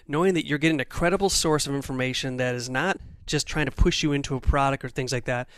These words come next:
It's giving you the information you need so you know that everything you read online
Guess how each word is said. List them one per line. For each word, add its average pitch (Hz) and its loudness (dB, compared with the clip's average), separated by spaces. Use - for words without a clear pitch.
It's 127 -2
giving 185 4
you 180 2
the 156 4
information 139 0
you 131 -2
need 127 -2
so - -2
you 127 -4
know 139 4
that 127 -4
everything 202 2
you 165 2
read 151 2
online 127 0